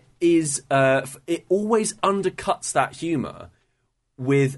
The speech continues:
a sense of saying to the player, "You know this is weird, right? Like, you know this is, this is kinda pervy, what you're doing." For example, the first time you go and watch one of the, um,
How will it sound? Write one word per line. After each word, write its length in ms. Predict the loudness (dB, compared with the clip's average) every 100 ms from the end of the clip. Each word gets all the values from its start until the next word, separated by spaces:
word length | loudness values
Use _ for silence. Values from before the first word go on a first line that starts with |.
| -2
a 220 | -2 -2
sense 640 | -4 -4 -2 -2 -2 -6 -4
of 220 | -4 -4
saying 380 | -2 0 0 -2
to 100 | -4
the 100 | -8
player, 580 | -2 0 0 -2 -6 -10 _ _ _ -12
"You 120 | -2
know 160 | 0 0
this 180 | -2
is 140 | -2 0
weird, 400 | 2 2 0 -8
right? 260 | -12 -10 -2
Like, 200 | 0 0
you 120 | -2
know 180 | 0 0
this 240 | 0 -2
is, 240 | -4 -8 -10 _
this 160 | -8 -6
is 80 | -8
kinda 380 | -8 -4 -2
pervy, 680 | -2 0 2 0 -2 -14 -10
what 200 | -4 -4
you're 140 | -2 -2
doing." 320 | 0 0 -2 -14 _ -6
For 200 | 0 0
example, 460 | 2 0 -2 -6
the 80 | -10
first 460 | -6 -2 -2 -2 -4
time 260 | -6 -4
you 160 | -4 -4
go 280 | 0 2 2
and 260 | 0 -2 0
watch 440 | 0 0 -10 -6
one 200 | -2 -2
of 140 | -2
the, 280 | -4 -2 0
um, 320 | -2 -4 -8